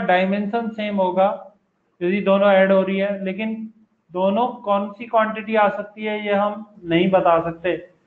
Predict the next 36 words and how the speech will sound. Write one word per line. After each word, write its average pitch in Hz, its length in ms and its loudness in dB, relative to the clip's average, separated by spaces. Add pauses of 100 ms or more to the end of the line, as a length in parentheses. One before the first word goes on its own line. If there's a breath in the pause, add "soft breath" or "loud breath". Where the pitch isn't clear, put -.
(280)
मैंने 214 300 4
तुम्हें 262 260 4
कभी 226 280 4
भी 262 280 0
check 226 300 2
करने 220 280 2
के 226 140 2
लिए 226 220 0
ऐसे 214 360 2
equation 220 460 -4
नहीं 208 200 -4
दिया 175 260 -2
है, 147 160 -10 (720)
मैंने 180 380 0
तुम्हें 214 500 0
कभी 190 320 0
भी 202 540 -2 (580)
इस 208 100 -10 (120)
तरह 226 240 6
से 254 220 2
डाइ-, 214 320 2
relation 208 560 0
find 202 280 2
out 214 240 2
करने 208 260 -4
के 208 140 -4
लिए 208 200 -4
नहीं 190 280 0
दिया 196 220 2
है 202 120 4
कि 226 220 -10 (200)
find 190 300 0
out 214 260 2
करो 208 240 4 (720)
कि 208 120 -8 (100)
एनर्जी 208 840 0